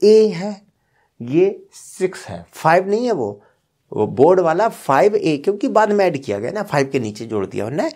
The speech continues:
तो वो फ़ाइव ए है और ये सिक्स है। ठीक है, अब कुछ क्वेश्चन देख लेते हैं। Indian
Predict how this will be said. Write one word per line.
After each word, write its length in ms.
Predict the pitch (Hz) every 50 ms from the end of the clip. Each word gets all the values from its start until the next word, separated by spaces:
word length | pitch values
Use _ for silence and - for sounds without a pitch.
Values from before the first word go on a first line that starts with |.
| - - - - _
तो 80 | - 151
वो 140 | 147 185 190
फ़ाइव 340 | 190 - - 139 143 143 -
ए 180 | 135 139 175
है 140 | 175 165 214
और 140 | 220 208 180
ये 420 | 180 208 294 370 - - - _ _
सिक्स 480 | - - - - - 143 135 - - -
है। 200 | 101 101 - - _ _ _ _ _ _ _ _ _ _ _ _ _ _ _ _ _ _ _ _ _ _
ठीक 220 | - - 98 -
है, 180 | 123 107 - _ _ _ _ -
अब 100 | 117 -
कुछ 180 | - 120 -
क्वेश्चन 360 | - - 113 - - 131 120
देख 200 | 107 107 104 -
लेते 220 | 117 110 107 - 127
हैं। 200 | 127 135 156 - - - - - - - - - _ _ -
Indian 460 | 170 170 175 180 190 214 214 208 190